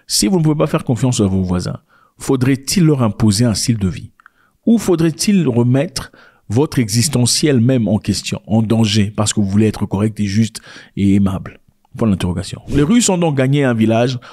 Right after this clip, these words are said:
Encore une fois, ils ont chassé les Ukrainiens qui se sont libérés eux-mêmes. Les Ukrainiens qui ont plié bagage. Les forces russes ont libéré la colonie de Zelanoï Vitroï, dans la région ukrainienne de Donetsk,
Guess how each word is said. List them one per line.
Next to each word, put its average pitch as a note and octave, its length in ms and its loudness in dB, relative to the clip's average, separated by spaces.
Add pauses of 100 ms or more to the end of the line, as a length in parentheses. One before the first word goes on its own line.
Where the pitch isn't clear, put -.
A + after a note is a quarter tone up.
(120)
Encore A2 240 0
une G2 100 0
fois, A#2 200 0
ils G#2+ 160 2
ont G2+ 40 0
chassé G2+ 240 -2
les G2+ 100 2
Ukrainiens G#2 440 -4 (340)
qui A#2 120 0
se A2 160 0
sont A#2+ 180 0
libérés A2+ 480 2
eux-mêmes. G#2+ 320 2
Les A2+ 180 2
Ukrainiens B2+ 340 0
qui A#2+ 100 -2
ont G#2 100 0
plié A#2 220 2
bagage. A#2 560 -2
Les B2 160 4
forces - 280 -2
russes F#3 220 2
ont C#3+ 60 2
libéré C3+ 300 2
la C#3 100 2
colonie B2 360 2
de A#2 120 2
Zelanoï B2+ 560 2
Vitroï, A2+ 680 0 (320)
dans G#2+ 120 2
la G#2 120 4
région A#2 320 2
ukrainienne A2+ 440 2
de G2+ 80 0
Donetsk, A2+ 560 0